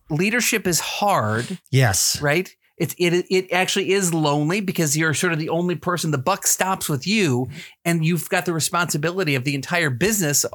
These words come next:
Speaker 1: that weighed on your shoulders to deliver for your employees, for yourself, for your family, to sort of make it all happen. And all the decisions kind of have to fall to you. It can be very lonely if you don't have anyone.
Speaker 2: Just ask Prince Hal.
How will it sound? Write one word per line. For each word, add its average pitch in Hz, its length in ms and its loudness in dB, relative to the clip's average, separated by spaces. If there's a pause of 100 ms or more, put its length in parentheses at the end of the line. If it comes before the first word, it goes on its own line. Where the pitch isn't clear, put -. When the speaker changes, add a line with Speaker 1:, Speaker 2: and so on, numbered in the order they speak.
(100)
Speaker 1:
that 147 240 0
weighed 208 260 2
on 170 160 2
your 139 100 0
shoulders 185 540 0
to 143 140 0 (340)
deliver 185 360 2
for 165 140 0
your 143 160 4
employees, 196 560 0
for 139 160 -4
yourself, 190 500 -2
for 131 80 -6
your 113 120 -2
family, 190 500 0
to - 220 -2 (380)
sort 202 180 0
of 185 60 0
make 196 240 0
it 185 80 2
all 165 180 2
happen. 196 400 0
And 151 120 0
all 196 160 2
the 196 100 -2
decisions 185 460 0
kind 180 240 0
of 165 60 -6
have 180 280 -4
to 165 60 -4
fall 180 340 0
to 143 80 -2
you. 202 300 2 (180)
It 196 120 -2
can 196 120 0
be 214 80 0
very 226 220 2
lonely 175 520 2
if 113 120 -4
you 135 60 2
don't 131 160 2
have 107 200 2
anyone. 101 400 -4 (340)
Speaker 2:
Just 156 360 2
ask 147 340 2 (140)
Prince 170 300 2
Hal. 139 500 2